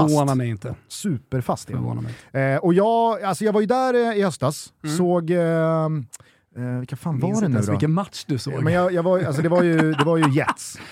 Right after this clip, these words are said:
Speaker 1: Du hade inte
Speaker 2: Hopp-,
Speaker 1: åkt till Italien och bara,
Speaker 2: hopplösa
Speaker 1: "Vad var det jag
Speaker 2: Jets.
Speaker 1: såg? Var det
Speaker 2: Nej, så är det.
Speaker 1: Roma? Hette de, eller var det Lazio
Speaker 2: Ja, men
Speaker 1: där?"
Speaker 2: vad fan var de hette?
Speaker 1: Det säger allt, Gustav. Du behöver inte svara. Det säger allt om ditt N F L-intresse.
Speaker 2: Ja,
Speaker 1: Du
Speaker 2: där,
Speaker 1: är inte där.
Speaker 2: när jag var
Speaker 1: Men det
Speaker 2: då
Speaker 1: kommer
Speaker 2: på
Speaker 1: dyka upp på någon
Speaker 2: MetLife,
Speaker 1: jävla Super Bowl-fest sen. Det
Speaker 2: när jag
Speaker 1: vet
Speaker 2: var
Speaker 1: jag.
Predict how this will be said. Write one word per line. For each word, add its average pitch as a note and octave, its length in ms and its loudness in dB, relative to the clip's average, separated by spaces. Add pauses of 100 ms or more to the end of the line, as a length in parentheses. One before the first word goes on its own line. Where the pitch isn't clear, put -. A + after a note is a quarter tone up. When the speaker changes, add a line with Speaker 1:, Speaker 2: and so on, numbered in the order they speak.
(240)
Speaker 1:
Du E3+ 240 2
hade B3+ 140 4
inte C#4 140 0
Speaker 2:
Hopp-, C#4+ 80 6
Speaker 1:
åkt - 80 4
till G3 100 4
Italien B3+ 340 4
och F3+ 40 2
bara, F#3 80 6
Speaker 2:
hopplösa F3+ 140 2
Speaker 1:
"Vad C#3 80 2
var - 80 4
det G#3 60 2
jag G3+ 60 2
Speaker 2:
Jets. - 140 -6
Speaker 1:
såg? E3 240 -2
Var E3+ 100 -4
det E3+ 100 -4
Speaker 2:
Nej, F3 520 0
så C4+ 180 0
är - 20 2
det. A3 40 0
Speaker 1:
Roma? D#3+ 180 0
Hette F3 220 -4
de, F#3+ 100 -4
eller F3+ 160 -2
var B3+ 100 -2
det A#3 60 0
Lazio G3 460 -2
Speaker 2:
Ja, F3+ 60 0
men D3 80 0
Speaker 1:
där?" C#3+ 80 -4
Speaker 2:
vad C#3 100 -4
fan E3 180 -2
var D#3 100 0
de D#3+ 140 -2
hette? D3 380 -4 (520)
Speaker 1:
Det D3+ 80 -4
säger B3+ 340 -2
allt, C4 300 2
Gustav. G#3+ 220 2
Du G3+ 60 0
behöver A3+ 160 2
inte A3 140 0
svara. G3 400 0 (480)
Det F#3+ 140 2
säger G3 320 -2
allt F3+ 320 0
om D#3 100 0
ditt D3+ 160 0
N D#3 160 0
F C3+ 120 -2
L-intresse. C3+ 560 0
Speaker 2:
Ja, B2+ 60 -4
Speaker 1:
Du D3 140 2
Speaker 2:
där, B3+ 160 6
Speaker 1:
är C#4+ 40 0
inte B3 340 0
där. B2 220 0
Speaker 2:
när E3+ 160 0
jag F3 120 2
var F#3 180 2
Speaker 1:
Men B3 80 6
det - 60 6
Speaker 2:
då - 40 4
Speaker 1:
kommer A#3 140 4
Speaker 2:
på - 60 4
Speaker 1:
dyka B3+ 280 4
upp D4 120 4
på F3 60 -2
någon E3 100 4
Speaker 2:
MetLife, G3+ 120 2
Speaker 1:
jävla F#3 200 2
Super F3+ 360 -2
Bowl-fest E3 720 0
sen. A#2+ 180 -6
Det C3 60 -8
Speaker 2:
när C3+ 80 4
jag D3 80 4
Speaker 1:
vet D#3 80 4
Speaker 2:
var F#3+ 60 4
Speaker 1:
jag. G3+ 100 2